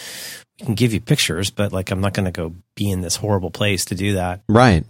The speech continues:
Speaker 1: Um, but the other th-, I mean, there's so many things that have changed. <clears throat> This is an incredibly obvious thing to say, but it's worth pausing sometimes to notice how much things have changed. <clears throat> As somebody who downloaded uh, recently downloaded every Flickr photo I've taken since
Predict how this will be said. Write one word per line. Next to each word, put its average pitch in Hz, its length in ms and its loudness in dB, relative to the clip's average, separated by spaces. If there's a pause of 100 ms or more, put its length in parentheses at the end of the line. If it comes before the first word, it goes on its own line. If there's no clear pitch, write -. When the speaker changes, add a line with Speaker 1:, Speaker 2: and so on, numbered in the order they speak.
(280)
Speaker 1:
Um, 107 500 4 (540)
but 143 320 6 (400)
the 185 320 6
other 208 140 8
th-, 208 180 2
I 165 40 10
mean, 175 100 8
there's 160 140 6
so 233 120 6
many 220 140 10
things 170 280 4
that 139 60 6
have 98 100 2
changed. 127 500 2
<clears throat> - 40 -8
This 170 340 10
is 139 200 4
an 123 80 0
incredibly 135 480 4
obvious 107 300 2
thing 107 120 2
to 104 60 0
say, 113 240 4
but 101 140 0
it's - 120 -2
worth 139 220 2 (320)
pausing 139 340 4
sometimes 110 440 2
to 117 100 2
notice 107 380 4
how 110 180 4
much 104 300 2
things 101 200 0
have 98 80 -4
changed. 113 340 0 (380)
<clears throat> - 360 -14
As 160 260 8
somebody 175 240 6
who 151 60 8
downloaded 139 520 6 (1040)
uh, 127 200 6
recently 147 280 6
downloaded 139 280 6
every 120 300 4
Flickr - 460 0
photo 110 240 6
I've 104 100 4
taken 110 480 2
since - 680 4